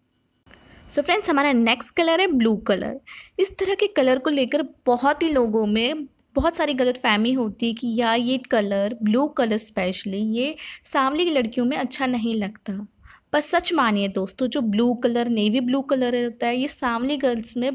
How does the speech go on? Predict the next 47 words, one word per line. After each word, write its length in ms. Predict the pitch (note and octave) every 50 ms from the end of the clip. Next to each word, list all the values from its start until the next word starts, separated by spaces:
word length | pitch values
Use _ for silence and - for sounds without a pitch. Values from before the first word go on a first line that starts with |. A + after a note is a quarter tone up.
| - _ -
बहुत 360 | G#3+ G#3+ G#3 G#3+ G#3+ A3+ A3
अच्छा 260 | G#3 G3+ - - G#3+
लगता 340 | G3 F3+ E3+ - _ - F#3+
है। 120 | F#3+ G3 - _ _ - - - - - - - - A3
ब्लू 280 | A3 A3 C#4 E4 G4+
कलर 340 | G4+ G4 F#4 D4+ C4+ A#3+ A#3
को 140 | A3+ B3+ C#4
आप 260 | C#4+ D4 - - - -
अगर 260 | A#3+ A#3+ C#4+ D4 C#4+ - -
overall 480 | B3 A#3 A3 A3 D4 D4+ D4+ D4 D4 B3+
ड्रेस 300 | G#3+ G#3+ G#3 G#3+ - -
मतलब 240 | A#3 A3 B3 B3 A#3
overall 400 | A#3 A#3 G#3+ A#3 B3+ C#4+ D4 D4
सूट 400 | - - - B3+ A#3+ C4+ B3 -
भी 80 | D4+
पहन 280 | C#4+ - B3+ A3+ G3+ G3
सकते 400 | G3+ - G#3 G3+ - _ - A#3+
हो, 100 | C#4 C#4+
उसमें 300 | C#4 C4 - - C4+ B3+
भी 80 | C#4 C#4+
आप 200 | C4+ C4+ C#4 -
बहुत 300 | - G#3+ G#3+ A3 A3 A3 - -
ब्यूटीफुल 460 | G3+ G#3+ G3 F#3 - G3+ - - F#3+ F#3+
लगेंगे। 540 | G3 F#3 - F#3 F#3 F3+ F#3 F#3+ F#3+ F#3+ - - - - - - - - -
Specially 600 | - - - - B3+ C4 C4 - - D#4+ D#4+ F4 C4+
दोस्तों, 380 | B3+ A#3+ A#3+ A#3+ - D4+ D4+ B3 A#3
गर्मी 320 | A3+ A3 A3+ A#3+ B3+ C4+
की 140 | B3+ C#4+ C4+
सीज़न 440 | - - G#3 F#3+ F#3 - G3 F#3+ F#3+
में 160 | G3 G#3 -
अगर 320 | - - A#3 A3 B3 C4
आप 140 | C#4 C#4 C4
ब्लू 340 | A#3 G#3 G3 G#3+ A3+ C4 C#4
कलर 260 | C4+ - D4 C#4 B3+ B3+
को 140 | - C4
पहनोगी 760 | B3+ - A#3+ A3+ G3+ G3+ A3+ A#3 A3+ F#3+ F#3+ F#3+ F#3+ G3 A#3+ - - - - F4 - _ _ -
तो 80 | C#4+ D4
आप 340 | - - - B3 C#4+ C#4
बहुत 260 | B3+ G#3+ A#3 A3+ A3+ B3
ज़्यादा 200 | C4 A#3+ C4+ C#4+
स्टाइलिश 600 | C#4 - - - B3+ A#3+ A#3 A3 C#4+ - - C#4
लुक 160 | C#4+ C#4 -
के 120 | - C#4+
साथ 300 | C#4 - - A#3+ G#3+ G#3+
साथ 240 | - - B3+ C4 C#4
आपको 240 | C4 - - - D4+
एकदम 280 | D4 B3+ A#3+ D#4 D#4